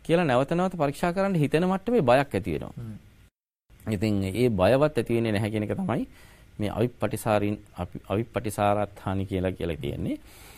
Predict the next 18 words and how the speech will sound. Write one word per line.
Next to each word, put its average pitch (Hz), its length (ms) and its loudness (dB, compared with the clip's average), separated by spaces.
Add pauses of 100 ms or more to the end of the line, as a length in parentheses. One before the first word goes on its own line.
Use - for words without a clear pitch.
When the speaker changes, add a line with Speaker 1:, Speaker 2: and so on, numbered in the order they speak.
(120)
Speaker 1:
ඉතින් 143 300 2 (260)
ඒ 135 680 4
විපිලිසර 214 640 0
නොවීම 156 480 4 (720)
බලපාන්නේ 151 640 2
මොකටද? 123 340 -2
Speaker 2:
හ්ම්. - 400 -14
Speaker 1:
හේතු 120 300 2
වෙන්නේ 117 180 4
මොකටද 113 300 -2
කියලා 104 220 -2
අහුවම 104 240 -2
කියනවා 107 260 -4
මේ 127 160 -4
තරුණ 127 360 -2
ප්‍රීතිය 104 280 0
නැත්නම් 120 260 -2
ප්‍රමෝදය 113 480 4